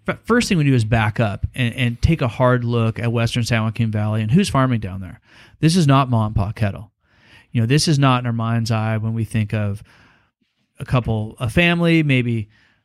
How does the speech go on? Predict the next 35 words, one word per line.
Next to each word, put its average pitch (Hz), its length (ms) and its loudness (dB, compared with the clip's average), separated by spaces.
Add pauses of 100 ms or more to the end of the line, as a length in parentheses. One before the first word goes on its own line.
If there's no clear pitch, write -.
(140)
five, 127 340 0
ten, 127 220 0
fifteen 117 380 -8
people 147 560 -2
that 120 180 -4
work 120 200 -6
together 131 540 2
to 120 100 0
work 117 260 -8
this 113 240 -4
land, 123 420 2
and 107 120 -2
it 107 60 -6
has 107 340 -2
a 104 80 -8
steady 110 320 -2
supply 107 360 -4
of 113 100 -8
water 131 460 2
and 113 140 -6
all 117 180 -4
this 113 180 -4
fertile 107 320 -6
ground. 104 380 -12 (760)
This 151 200 2
is 175 80 0
toxic 127 440 0
ground, 120 500 -2 (480)
and 120 240 0
we 131 240 2
have 113 420 0
massive 120 480 0
corporations, 107 720 -4 (120)
Chevron 120 480 0
Corporation, 104 680 -6